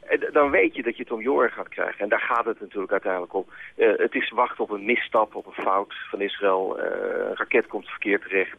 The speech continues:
eh, een, een, een gezin, eh, sterft daarbij.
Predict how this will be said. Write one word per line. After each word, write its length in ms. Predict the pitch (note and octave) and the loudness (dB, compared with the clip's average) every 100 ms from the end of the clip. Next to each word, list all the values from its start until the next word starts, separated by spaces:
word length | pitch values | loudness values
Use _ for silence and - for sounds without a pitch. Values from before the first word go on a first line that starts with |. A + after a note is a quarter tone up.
| - | -2
eh, 60 | F#2+ | 0
een, 520 | F#2+ F#2+ F#2 F#2+ G2 | 2 -2 -6 -10 -8
een, 140 | G2+ G2+ | -10 -10
een 100 | A2 | -10
gezin, 520 | - - A#2+ G#2+ G#2+ - - - - - | -8 0 2 2 -2 -12 -20 -20 -20 -4
eh, 140 | A2 | -2
sterft 400 | - - G2 G2 | 0 0 2 2
daarbij. 340 | G2 F#2+ F#2+ | 0 2 0